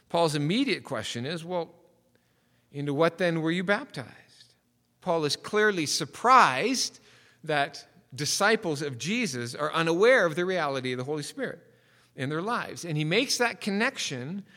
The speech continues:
of their lack of experience and understanding of the Holy Spirit with some deficit in their understanding and experience of baptism.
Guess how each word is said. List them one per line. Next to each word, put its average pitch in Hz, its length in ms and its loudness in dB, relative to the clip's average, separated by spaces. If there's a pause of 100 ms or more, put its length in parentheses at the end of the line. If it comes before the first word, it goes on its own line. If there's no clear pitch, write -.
(160)
of 147 140 -4
their 156 100 2
lack 180 380 2
of 190 100 -2
experience 156 640 -4
and 151 100 -6
understanding 208 760 -2
of 190 60 -2
the 165 80 -2
Holy 139 220 -6
Spirit 123 540 -10 (1000)
with 151 220 -4
some 175 360 0
deficit 175 600 0
in 160 140 0
their 170 120 -2
understanding 156 680 -2
and 170 80 -4
experience 123 640 -8
of 160 60 -10
baptism. 185 500 -10